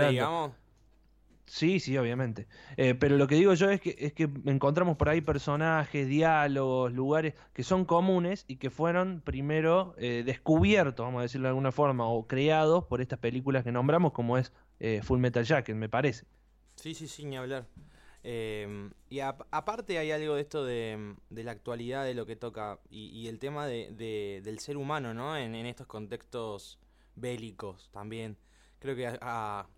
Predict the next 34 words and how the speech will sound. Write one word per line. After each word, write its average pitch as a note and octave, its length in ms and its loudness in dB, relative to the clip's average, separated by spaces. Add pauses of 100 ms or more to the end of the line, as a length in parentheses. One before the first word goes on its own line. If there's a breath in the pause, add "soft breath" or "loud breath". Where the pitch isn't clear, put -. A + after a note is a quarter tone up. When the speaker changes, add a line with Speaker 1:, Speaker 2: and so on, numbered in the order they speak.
(120)
Speaker 2:
iba G#2+ 100 -10
a - 20 -12
decir G#2 240 -16
Hitchcock, F#2 380 -20
no G2 80 -18
sé F#2+ 100 -18
por F2 140 -20
qué. F#2 60 -20 (460 soft breath)
Eh, A#2 240 -8
a, A2 300 -8
um, G#2 200 -12
Kubrick C#3+ 280 -6
le B2+ 80 -8
interesa A#2 400 -8
mucho A#2+ 300 -8
esto B2+ 280 -4
de, G2 440 -6
de G#2+ 100 -8
mostrar A2 320 -8
ese C#3 240 -8
costado. A2+ 640 -2 (280)
Eh, C#2 200 -18 (360)
él A#2+ 100 -8
siempre, C#3 560 -6 (240)
todo D3 180 -4
su B2 120 -10
cine D3 240 -8
es B2+ 40 -6
medio C3 280 -2
de, A2 240 -2
de G#2+ 100 -4
temas B2+ 260 -8
muy C3 140 -6
universales, A#2 840 -6